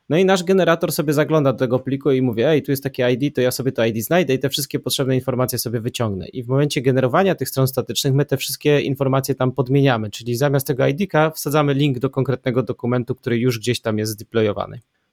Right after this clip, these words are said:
No i może być jeszcze trzeci element, który jest totalnie takim linkiem zewnętrznym, który nie jest, y, w ogóle powiązany z naszymi stronami, czyli nie wiem, link do jakiejś strony, y,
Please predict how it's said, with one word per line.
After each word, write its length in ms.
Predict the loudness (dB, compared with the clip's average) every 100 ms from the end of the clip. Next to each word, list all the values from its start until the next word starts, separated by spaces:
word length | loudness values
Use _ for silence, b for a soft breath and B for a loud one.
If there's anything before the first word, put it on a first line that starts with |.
| 2
No 80 | 4
i 40 |
może 200 | 4 2
być 120 | 0
jeszcze 200 | -2 -4
trzeci 320 | -2 -2 2
element, 340 | 2 2 2 0
który 140 | 0
jest 160 | -2 0
totalnie 420 | 0 2 2 0
takim 300 | -2 0 2
linkiem 320 | 2 2 2
zewnętrznym, 560 | 0 0 0 0 0 -2
który 280 | 0 2 4
nie 240 | 4 4
jest, 560 | 2 0 -2 -4 -2 0
y, 280 | 2 2 0
w 60 |
ogóle 220 | 2 2
powiązany 560 | 0 0 0 0 0 0
z 100 | -2
naszymi 400 | -4 -2 -2 -2
stronami, 520 | -2 -2 0 0 0
czyli 260 | -4 -2 0
nie 100 | 0
wiem, 140 | -2
link 260 | -4 -6 -4
do 360 | -2 -2 -2 -2
jakiejś 340 | -4 -6 -6
strony, 400 | -6 -2 0 0
y, 760 | 0 0 -2 -4 -4 -4 -2